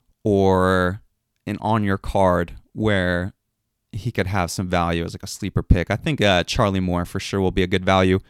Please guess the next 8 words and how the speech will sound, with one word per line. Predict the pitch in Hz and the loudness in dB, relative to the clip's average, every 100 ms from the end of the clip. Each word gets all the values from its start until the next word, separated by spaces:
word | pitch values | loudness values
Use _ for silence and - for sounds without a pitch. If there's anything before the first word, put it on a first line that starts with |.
| _ _ _ | _ _ _
Robert | - 92 98 160 214 | -2 2 2 4 0
Burridge, | 113 101 120 90 87 | 2 0 2 2 0
I'm | 98 | -2
kinda | 98 127 131 | -4 -2 -2
looking | 98 98 95 95 | -2 -2 -2 -2
at | 92 - - | -2 -6 -6
as | 101 90 | -6 -4
well, | 92 90 110 95 | -2 2 2 0